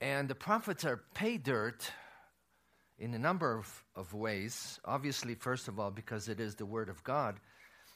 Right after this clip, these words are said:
and it is very graphic, very vivid, and it presents to us an image of God that we don't find elsewhere in Scripture.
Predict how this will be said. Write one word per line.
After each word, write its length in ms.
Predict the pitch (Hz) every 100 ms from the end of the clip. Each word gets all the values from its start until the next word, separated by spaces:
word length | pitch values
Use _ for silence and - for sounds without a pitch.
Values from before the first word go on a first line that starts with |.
| -
and 160 | - 117
it 140 | 110
is 140 | 117 95
very 360 | 120 170 151 104
graphic, 680 | 104 95 127 175 - 107 -
very 360 | 95 139 127 113
vivid, 640 | 90 135 180 123 90 107 - _ _ _ _ - - - - - - _ -
and 480 | 117 120 123 131 117
it 180 | 135 -
presents 560 | 120 104 156 214 -
to 180 | - 156
us 580 | 151 147 - - - - - _ _ _ _ _ _ _ _ _ _ _ _ _ _ -
an 220 | 110 98
image 760 | 139 190 165 107 - - - - _ _ _ _ _ _ _ _ _ _ _ _ _ _ _ _ _ _
of 180 | 107 101
God 340 | 143 185 185 123
that 100 | 120
we 120 | 135
don't 220 | 165 175
find 380 | - 151 165 131
elsewhere 480 | 135 143 - 139 139
in 80 |
Scripture. 560 | 143 - 202 - 117